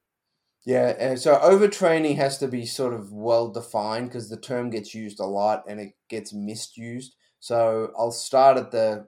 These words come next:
complex and, and go down to the simple. So the true definition of overtraining is multiple weeks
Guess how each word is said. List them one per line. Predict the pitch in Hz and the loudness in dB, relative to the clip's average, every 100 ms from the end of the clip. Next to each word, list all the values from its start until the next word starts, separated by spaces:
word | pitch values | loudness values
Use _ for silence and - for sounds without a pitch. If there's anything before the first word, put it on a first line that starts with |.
| _ | _
complex | - 127 127 147 143 - - | -2 -2 -2 2 2 2 -6
and, | 85 110 107 101 - _ | -10 -8 -8 -10 -14 _
and | 107 107 | -10 -6
go | 113 110 | -6 -4
down | 110 110 | -4 -6
to | 110 | -8
the | 101 | -10
simple. | - 113 120 147 147 _ _ | -10 -10 -6 -6 -6 _ _
So | - 123 120 117 - _ _ _ 123 | 2 2 2 -4 -10 _ _ _ -8
the | 120 | -8
true | 117 - 175 | -8 -2 0
definition | 170 165 123 120 123 139 | 0 0 -6 -8 -6 -8
of | 131 | -2
overtraining | 131 131 135 131 127 131 123 | -2 -2 -6 -6 -6 -6 -8
is | 104 | -8
multiple | 110 120 127 127 131 101 | -6 -6 -8 -10 -8 -6
weeks | 107 117 120 - | -6 -8 -12 -16